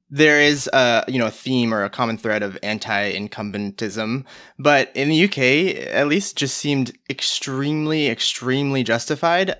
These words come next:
I mean, to the points that Quinta mentioned, but also the clown show of Tory leaders that, I, I mean,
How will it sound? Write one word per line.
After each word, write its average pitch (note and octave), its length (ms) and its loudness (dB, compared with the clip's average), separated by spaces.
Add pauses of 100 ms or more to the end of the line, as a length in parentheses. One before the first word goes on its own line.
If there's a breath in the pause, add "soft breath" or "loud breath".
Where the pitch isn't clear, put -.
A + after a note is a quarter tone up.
(120)
I B2+ 80 0
mean, B2+ 400 0
to - 100 -14
the C#3+ 60 -4
points E3 220 0
that C3+ 100 0
Quinta F3+ 220 0
mentioned, B2+ 340 2
but C3 100 2
also C#3 480 2 (480 loud breath)
the B2+ 720 2 (240)
clown C#3 500 0
show G#2+ 540 2
of G#2 840 -4 (360)
Tory D3+ 300 0
leaders C#3+ 420 0
that, B2+ 280 2
I, A#2 180 2
I C#3+ 100 2
mean, C#3 260 2